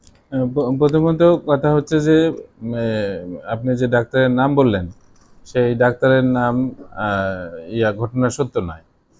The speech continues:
সে যেগুলো কথা বলছে, এগুলো সম্পূর্ণরূপে কাল্পনিক। তার মন গড়া প্রত-, উম, মন গড়া প্রত-, প্রসূত এবং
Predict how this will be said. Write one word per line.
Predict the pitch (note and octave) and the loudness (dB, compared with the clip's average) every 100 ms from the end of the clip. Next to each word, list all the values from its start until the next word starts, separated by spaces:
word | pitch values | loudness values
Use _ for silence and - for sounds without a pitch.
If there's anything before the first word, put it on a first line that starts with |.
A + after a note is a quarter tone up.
| _ - | _ -8
সে | - B2 | -2 0
যেগুলো | B2+ B2+ B2+ B2+ - | 2 4 4 4 0
কথা | B2+ C#3 | 0 2
বলছে, | C#3+ C3 D3 | 0 0 -2
এগুলো | C3+ | 0
সম্পূর্ণরূপে | A2+ B2+ B2+ C3+ C3 B2 A#2 B2 | -2 -2 -2 0 0 -2 -2 -2
কাল্পনিক। | B2 G#2+ G#2 A#2 B2+ D#3 _ _ _ _ _ - | -2 -4 -2 -2 -2 -4 _ _ _ _ _ -2
তার | G#2+ G#2 G2+ G2 G2 - | 0 0 -4 -10 -16 -10
মন | A2 A#2+ B2 | -2 0 4
গড়া | B2 B2+ | 6 6
প্রত-, | B2+ B2 C3+ C3+ A#2 - F2 _ _ - | 4 -6 -4 -6 -6 -18 -20 _ _ -10
উম, | A2 G2+ G#2 G2+ G2 G#2 A2+ | -6 -6 -6 -10 -12 -14 -8
মন | A2 A#2 A#2 | -4 -2 0
গড়া | A#2+ A#2+ | 0 0
প্রত-, | B2 A2+ C3 B2 | -4 -4 -6 -4
প্রসূত | B2 C#3 B2+ D#3+ F#3+ _ _ _ _ _ | -8 -6 -2 -2 -2 _ _ _ _ _
এবং | B2 A2+ B2+ C#3 | -4 2 4 4